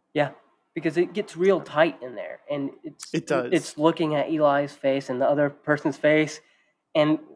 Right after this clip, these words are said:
Speaker 1: like, when he's going down and looking at that guy, he's just kinda eye staring at him like, "Hey, <laughs> I'm coming for
Speaker 2: Yep.
Speaker 1: you." And you
Speaker 2: Yep.
Speaker 1: can kinda feel that same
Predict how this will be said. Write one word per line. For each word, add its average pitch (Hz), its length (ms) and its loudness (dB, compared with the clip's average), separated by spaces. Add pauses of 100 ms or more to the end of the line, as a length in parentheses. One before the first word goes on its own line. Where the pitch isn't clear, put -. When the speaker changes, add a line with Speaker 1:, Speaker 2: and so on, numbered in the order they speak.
Speaker 1:
like, 139 280 2
when 151 120 2
he's 147 180 -2
going 147 320 2
down 143 380 6
and 131 200 -6
looking 147 260 0
at 135 160 4
that 139 180 0
guy, 139 380 4
he's 123 140 -14
just - 300 -20
kinda 127 220 0 (120)
eye 120 280 -6 (260)
staring 139 360 4
at 135 140 6
him 139 100 0
like, 127 180 2
"Hey, 220 360 2
<laughs> - 1080 -8
I'm 202 140 6
coming 233 260 6
for 170 180 2
Speaker 2:
Yep. - 20 6
Speaker 1:
you." 156 260 2 (600)
And 160 200 4
you 160 160 -2
Speaker 2:
Yep. 156 160 2
Speaker 1:
can 156 160 -2
kinda 175 280 6
feel 170 460 -2
that 127 240 -2
same 127 340 -8